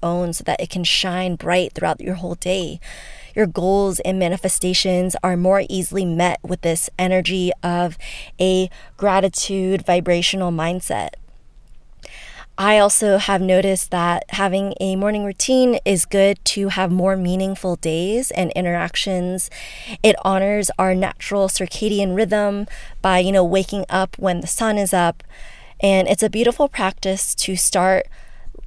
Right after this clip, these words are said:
of life on a brand new day and deepens that connection within yourself when you kind of have that alone time in the morning. So now I'll dive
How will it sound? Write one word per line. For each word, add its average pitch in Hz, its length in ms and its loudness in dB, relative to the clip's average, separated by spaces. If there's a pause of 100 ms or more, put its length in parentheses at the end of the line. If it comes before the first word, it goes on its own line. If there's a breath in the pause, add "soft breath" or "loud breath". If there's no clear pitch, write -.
(360)
of 165 180 2
life 170 580 0
on 190 140 0
a 185 60 2
brand 180 340 0
new 175 160 -2
day 156 500 -4 (440 soft breath)
and 190 440 2 (320)
deepens 262 440 4
that - 180 0
connection 196 420 -2
within 175 240 -4
yourself 190 440 -6
when 175 100 -4
you 175 80 -6
kind 180 220 -6
of 180 60 -6
have 175 340 -6
that 170 280 -2
alone 175 460 0
time 175 480 -6 (480 loud breath)
in 180 140 0
the 175 80 0
morning. 175 560 -2 (1700 soft breath)
So 220 580 4 (360 soft breath)
now 233 460 2
I'll 233 180 2
dive 185 380 2